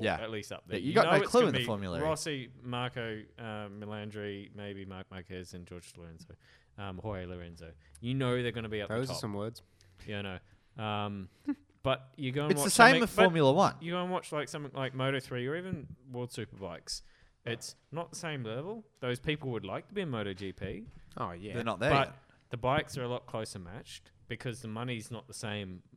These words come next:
Speaker 2: level.
Speaker 3: Yeah.
Speaker 2: And the racing I have always found is in-, more interesting. And the little things that Moto E, uh, not Moto E, Formula E are trying to
Speaker 3: Oh,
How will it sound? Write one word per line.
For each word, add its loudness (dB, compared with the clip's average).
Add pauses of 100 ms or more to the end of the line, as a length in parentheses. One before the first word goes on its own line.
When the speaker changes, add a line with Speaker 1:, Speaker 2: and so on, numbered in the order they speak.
(220)
Speaker 2:
level. -4 (220)
Speaker 3:
Yeah. -6
Speaker 2:
And -2
the -4 (140)
racing -2
I -4
have -2
always -4
found -10
is -6
in-, -10
more -8
interesting. -14 (680)
And 0
the -2
little 0
things -6
that -4
Moto -2
E, -4
uh, -10 (160)
not -14
Moto -10
E, -12
Formula -2
E -4
are -4
trying -10
to -2
Speaker 3:
Oh, 2